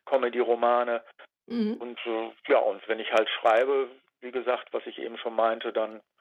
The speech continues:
Speaker 1: schreibe ich so, äh, über das, was, was mich da halt interessiert oder wo ich meine, dass es die Leute interessiert. Und das hat mit dem, mit der Virus, mit der Pandemie überhaupt nichts zu tun.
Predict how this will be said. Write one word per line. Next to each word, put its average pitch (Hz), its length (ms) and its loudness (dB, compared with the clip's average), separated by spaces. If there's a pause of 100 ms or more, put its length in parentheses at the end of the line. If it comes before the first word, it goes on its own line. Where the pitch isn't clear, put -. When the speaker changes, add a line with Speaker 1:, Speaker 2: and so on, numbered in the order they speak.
(680)
Speaker 1:
schreibe 139 360 4
ich - 100 -6
so, 135 380 2
äh, 123 320 2 (160)
über 120 220 -2
das, 127 240 0
was, 120 120 2 (100)
was 120 180 -2
mich 135 180 -10
da 113 160 4
halt 107 180 0
interessiert - 580 -4
oder 110 180 0
wo 131 80 -2
ich 123 120 -8
meine, 117 300 2
dass 110 180 0
es - 140 -18
die 117 60 -4
Leute 117 280 2
interessiert. 120 560 -6
Und 110 80 -8
das 107 140 -2
hat 123 120 2
mit 117 140 -10
dem, 113 500 -10
mit - 180 -16
der 110 360 2
Virus, 135 320 2 (120)
mit 123 340 -2
der 117 80 4
Pandemie 131 520 -2 (140)
überhaupt 117 300 2
nichts - 180 -8
zu 104 100 -8
tun. 98 300 -14